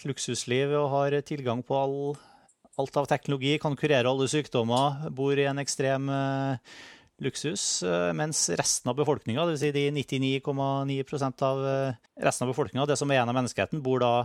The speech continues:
fortsatt på jorda, og, eh, altså driver rett og slett og, og slave for, eh, eliten, som, eh, å lage, produsere,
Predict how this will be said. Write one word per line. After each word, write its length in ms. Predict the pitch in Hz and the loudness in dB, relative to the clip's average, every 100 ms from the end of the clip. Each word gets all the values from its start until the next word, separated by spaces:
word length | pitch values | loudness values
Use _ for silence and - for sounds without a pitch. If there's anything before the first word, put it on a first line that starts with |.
| 135 | -2
fortsatt 400 | - 135 107 - | -6 -4 -6 -2
på 120 | 131 | 0
jorda, 440 | 120 101 110 139 131 | 0 2 2 2 -2
og, 380 | - 127 123 127 127 | -4 0 2 2 2
eh, 520 | 127 127 123 - - | 2 0 -2 -6 -12
altså 200 | 131 135 | -6 -2
driver 220 | 120 123 | 0 0
rett 140 | 120 127 | 0 -2
og 40 | |
slett 300 | 117 113 - | -4 -4 -2
og, 380 | 139 123 120 131 | -2 0 0 -2
og 60 | 120 | -2
slave 480 | - 131 117 104 | 2 2 2 0
for, 180 | 127 135 | -4 -4
eh, 500 | 123 127 123 123 123 123 117 - _ _ _ 208 | -2 0 0 -2 -2 -4 -6 -12 _ _ _ -8
eliten, 460 | 131 131 - 123 147 | -4 -4 -4 -8 -8
som, 320 | - 143 135 131 | -10 -10 -8 -6
eh, 180 | 131 | -6
å 480 | 135 131 131 131 131 135 139 | -4 -4 -4 -4 -6 -10 -2
lage, 840 | 135 127 104 107 113 117 113 113 | 0 0 0 0 2 0 -2 -6
produsere, 760 | - 123 127 - 110 98 107 | -8 -4 0 2 2 2 0